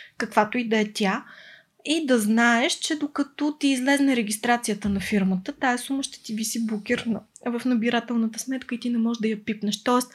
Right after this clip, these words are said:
разчетът ти трябва да е такъв, че внесените пари в набирателната сметка за регистрация не трябва да ти нарешават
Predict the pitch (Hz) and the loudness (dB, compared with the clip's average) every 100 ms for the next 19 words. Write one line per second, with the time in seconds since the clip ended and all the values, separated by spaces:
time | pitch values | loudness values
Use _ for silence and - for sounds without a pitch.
0 | - - - 226 262 269 - - 254 254 | -20 -14 -6 0 2 2 -2 -6 0 2
1 | 254 247 240 208 269 285 - 269 - _ | 2 0 -2 -2 0 0 -4 -8 -10 _
2 | _ _ _ _ - 185 208 214 214 294 | _ _ _ _ -6 4 6 6 4 2
3 | 349 - - 285 269 269 247 220 220 226 | 2 -2 0 6 6 6 2 0 0 2
4 | 220 214 214 208 208 202 220 208 - 214 | 0 -2 -2 0 -2 -4 -2 -2 -4 -6
5 | 208 190 190 - - 214 240 285 240 233 | -4 -4 -6 -8 -4 -4 -2 -2 -2 0
6 | 233 240 - 240 226 208 233 226 262 | -2 -2 -4 0 0 0 0 -2 -4